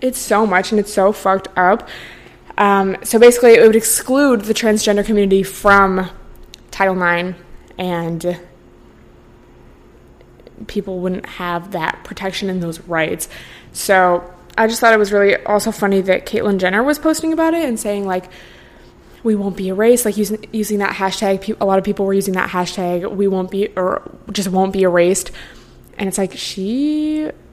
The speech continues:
was, like, pro-Trump, so it's <laughs> and I saw this tweet that was like, "I didn't think the tigers would eat my face," says the woman who voted for the tigers eating face something.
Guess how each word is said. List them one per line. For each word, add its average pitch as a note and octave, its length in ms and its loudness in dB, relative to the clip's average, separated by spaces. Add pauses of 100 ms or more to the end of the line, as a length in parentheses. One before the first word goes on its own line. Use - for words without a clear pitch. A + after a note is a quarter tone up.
(340)
was, F#3+ 200 -10
like, F3 160 -10
pro-Trump, - 840 -12
so - 240 -12
it's - 100 -16 (1800)
<laughs> - 20 -14 (1040)
and A#3 80 2
I A#3 40 6
saw C4 160 0
this C#4+ 180 -4
tweet C4 220 -2
that B3+ 80 4
was B3 140 2
like, A3+ 240 2 (560)
"I D#4+ 220 -2
didn't F#4 240 0
think D#4+ 540 -4 (400)
the C#4+ 80 -2
tigers C#4 580 0
would C4+ 180 -2
eat B3+ 200 -2
my G#3 380 0
face," A3 560 2
says G#3 280 -2
the G#3 100 2
woman F#3+ 300 0
who F#3+ 180 -2
voted F3+ 380 0
for F#3+ 160 -2
the F3+ 100 -4
tigers F3+ 540 -6
eating F3 340 -8
face F3 500 -6
something. G#3 480 -6